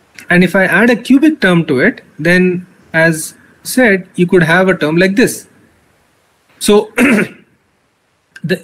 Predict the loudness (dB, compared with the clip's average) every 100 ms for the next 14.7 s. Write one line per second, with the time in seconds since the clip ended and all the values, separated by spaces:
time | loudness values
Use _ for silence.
0 | -2 2 2 2 2 2 0 0 0 -2
1 | -6 -6 -8 _ _ _ _ -2 0 2
2 | 0 0 0 0 -2 -4 0 0 2 0
3 | 2 2 0 -4 -6 -10 -16 _ _ _
4 | _ _ _ _ -6 0 2 0 -6 _
5 | _ _ _ _ _ _ -6 -2 0 2
6 | 4 2 2 -4 -2 0 0 -2 -8 _
7 | _ _ _ -2 0 -2 -2 0 2 0
8 | 0 0 2 2 0 _ _ _ _ 0
9 | 0 0 -2 0 0 2 2 0 -4 -20
10 | _ _ _ -4 -4 -8 -20 _ -2 2
11 | 2 0 -2 2 2 4 2 4 2 2
12 | 2 2 4 2 2 0 0 0 2 0
13 | 2 0 -2 _ _ -6 -2 -2 -4 -2
14 | 0 2 0 0 -2 -2